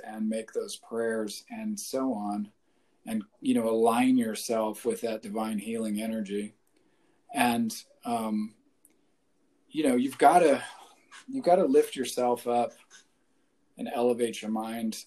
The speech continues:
out of, out of that state that you're in to do that. You know, you can't be thinking about the problem and creating the solution at the same time. Thankfully, we can only usually,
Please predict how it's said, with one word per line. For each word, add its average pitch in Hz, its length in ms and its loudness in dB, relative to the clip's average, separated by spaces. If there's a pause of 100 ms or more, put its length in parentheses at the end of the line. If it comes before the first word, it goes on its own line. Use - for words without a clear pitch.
(160)
out 113 180 -2
of, 107 240 -2
out 117 160 -4
of 104 160 -2
that 104 240 -2
state 110 360 -6
that 104 180 -12
you're 101 160 -8
in 101 220 -8
to 107 160 -12
do 110 220 -8
that. 92 280 -6 (800)
You 113 100 -6
know, 110 80 -4
you 107 200 -6
can't 123 520 -2
be 110 500 -4 (800)
thinking 120 400 -2
about 104 300 -2
the - 60 -14
problem 107 640 0 (100)
and 107 280 -4
creating 110 380 -2
the 101 80 -6
solution 110 500 -8
at 95 140 -10
the 98 80 -16
same 104 300 -10
time. 107 480 -10 (500)
Thankfully, 175 440 4
we 135 140 2
can 131 160 0
only 120 380 2
usually, 110 680 -4